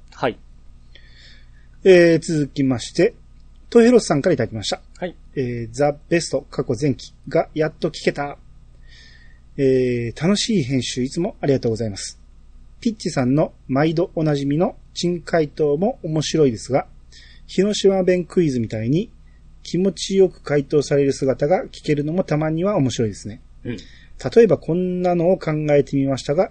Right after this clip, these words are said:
Speaker 2: いかがでしょう？ということで、
Speaker 1: はい。
Speaker 2: えー、日本人の三割も知らないが、ピッチさんは常識的なピッチカルト級。
Speaker 1: おう。
Speaker 2: 例題。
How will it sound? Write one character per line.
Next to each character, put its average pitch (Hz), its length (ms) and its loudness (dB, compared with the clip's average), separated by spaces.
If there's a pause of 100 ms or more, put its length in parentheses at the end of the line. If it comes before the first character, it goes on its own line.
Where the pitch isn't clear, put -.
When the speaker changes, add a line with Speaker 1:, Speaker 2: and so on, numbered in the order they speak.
Speaker 2:
い 135 80 -8
か 143 180 -2
が 123 100 0
で 107 160 -8
し - 180 -6
ょ 135 280 2
う？ - 140 -20
と 120 60 -6
い 107 40 -4
う 104 80 -8
こ 147 80 0
と 135 40 0
で、 117 100 -2
Speaker 1:
は 110 100 -4
い。 101 60 -18 (1040)
Speaker 2:
え 113 120 -8
ー、 101 80 -10
日 147 140 4
本 214 420 0
人 196 280 0
の 131 120 2
三 196 340 -4
割 151 200 2
も 123 100 0
知 - 120 -6
ら 127 120 -2
な 127 120 -2
い 117 80 -2
が、 147 200 -2
ピ - 220 -10
ッ 175 40 -16
チ - 160 -16
さ - 160 -8
ん 139 160 -4
は 175 240 -2 (120)
常 165 280 0
識 165 320 -6
的 151 340 -6
な 175 220 -4 (640)
ピ - 120 -8
ッ - 40 -18 (140)
チ - 160 -4
カ 185 120 0
ル 170 100 2
ト 156 120 -2
級。 117 260 -4 (560)
Speaker 1:
お 120 140 -6
う。 90 60 -18 (340)
Speaker 2:
例 139 160 6
題。 131 220 0